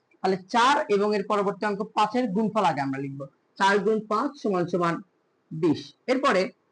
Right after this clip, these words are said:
আমরা পাঁচের বর্গ নির্ণয় করব। পাঁচের বর্গ পঁচিশ।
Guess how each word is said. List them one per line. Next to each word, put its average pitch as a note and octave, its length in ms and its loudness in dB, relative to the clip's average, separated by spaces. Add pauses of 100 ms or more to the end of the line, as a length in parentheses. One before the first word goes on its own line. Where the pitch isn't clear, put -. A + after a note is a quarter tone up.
(140)
আমরা F#3 180 0 (200)
পাঁচের B3+ 360 2
বর্গ E3+ 220 2
নির্ণয় C#3 260 -2
করব। C3+ 140 -4 (120)
পাঁচের G3+ 260 0
বর্গ A3 160 2 (340)
পঁচিশ। F3+ 380 0